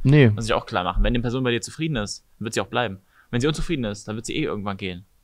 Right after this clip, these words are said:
Speaker 2: Und dann ist die Frage, ob du dann die Person bist, die, die bekommt oder halt nicht.
Speaker 1: Genau, also mit egoistisch meinte ich halt den Aspekt, dass du sagst, „Na ja, ähm, sie kommen halt zu mir und woanders fehlen sie dann.“ Aber
Speaker 2: Ja.
Speaker 1: klar, äh, sie würden eh woanders hingehen und nicht,
Speaker 2: Exakt.
Speaker 1: und nicht bei diesem Betrieb bleiben.
Speaker 2: Exakt.
Speaker 1: Deswegen,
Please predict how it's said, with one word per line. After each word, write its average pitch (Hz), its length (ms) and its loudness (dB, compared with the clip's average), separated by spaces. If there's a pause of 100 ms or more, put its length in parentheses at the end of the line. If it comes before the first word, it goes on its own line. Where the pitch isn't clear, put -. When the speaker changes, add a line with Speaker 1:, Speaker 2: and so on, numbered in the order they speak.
(100)
Speaker 2:
Und 104 100 -8
dann 101 60 -4
ist 110 80 -8
die 110 80 -8
Frage, 117 200 -2
ob 101 80 -4
du 123 80 -4
dann 120 100 -2
die 117 80 -4
Person 120 300 -4
bist, 113 180 -10
die, 110 300 -4
die 104 80 -14
bekommt 113 320 -12
oder 107 100 -6
halt 110 160 -4
nicht. 143 220 -6 (180)
Speaker 1:
Genau, 120 320 8
also 113 220 8
mit 113 160 8
egoistisch 127 460 4
meinte 120 200 2
ich - 100 0
halt 120 140 2
den 117 140 0
Aspekt, - 440 -2
dass 117 120 0
du 120 100 -2
sagst, 107 320 2
„Na 110 100 4
ja, 110 420 8
ähm, 104 400 4 (440)
sie 110 140 -2
kommen 117 220 4
halt 107 160 4
zu - 100 -2
mir 123 300 4
und 107 340 2
woanders 107 320 2
fehlen 120 280 4
sie 110 120 0
dann.“ 107 280 -2
Aber 107 320 2
Speaker 2:
Ja. 107 220 4
Speaker 1:
klar, 107 600 8
äh, 107 40 2 (320)
sie 110 220 2
würden 117 160 6
eh 135 160 8
woanders 117 340 2
hingehen 104 300 -2
und 104 40 0
nicht, 107 100 2
Speaker 2:
Exakt. 113 200 2
Speaker 1:
und 110 100 0
nicht 107 140 -4
bei 110 80 4
diesem 107 220 2
Betrieb 107 260 -2
bleiben. 110 360 6
Speaker 2:
Exakt. 101 160 0
Speaker 1:
Deswegen, 104 320 4